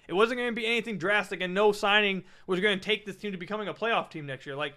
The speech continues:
that's why I'd been saying for a minute, but I understand a lot of you guys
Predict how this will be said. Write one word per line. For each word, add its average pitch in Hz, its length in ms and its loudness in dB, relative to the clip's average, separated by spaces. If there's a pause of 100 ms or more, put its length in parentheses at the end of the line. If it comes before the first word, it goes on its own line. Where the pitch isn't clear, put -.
(460)
that's 233 280 2
why 247 180 6
I'd 233 80 4
been 202 140 -6
saying 214 240 -2
for 190 120 -4
a 185 40 -2
minute, 202 200 -2
but 202 160 2
I 196 60 -6
understand 240 320 -4
a 208 40 0
lot 202 200 2
of 190 80 -2
you 202 80 -4
guys 180 400 4